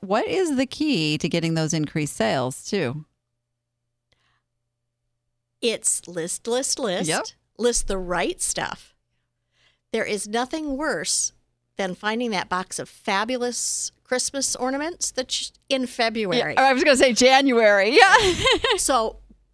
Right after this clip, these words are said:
Speaker 2: go through the inventory that you have, that you haven't listed, and separate it out. Get the holiday stuff,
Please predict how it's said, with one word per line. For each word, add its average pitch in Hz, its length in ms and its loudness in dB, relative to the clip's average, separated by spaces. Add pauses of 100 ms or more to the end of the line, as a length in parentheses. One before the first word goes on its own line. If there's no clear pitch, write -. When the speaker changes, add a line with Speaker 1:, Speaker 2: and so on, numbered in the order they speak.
(160)
Speaker 2:
go 254 220 0
through 370 180 -4
the 339 140 -4
inventory 247 400 -2
that 226 100 -4
you 180 80 -8
have, 202 760 -4
that 190 160 -8
you 175 60 -10
haven't 180 360 -6
listed, 277 460 -4 (720)
and 208 420 -4
separate 226 500 -2
it 208 100 -2
out. 160 360 -6 (100)
Get 190 220 -4 (280)
the 175 140 -4
holiday 247 540 -2
stuff, 294 600 -4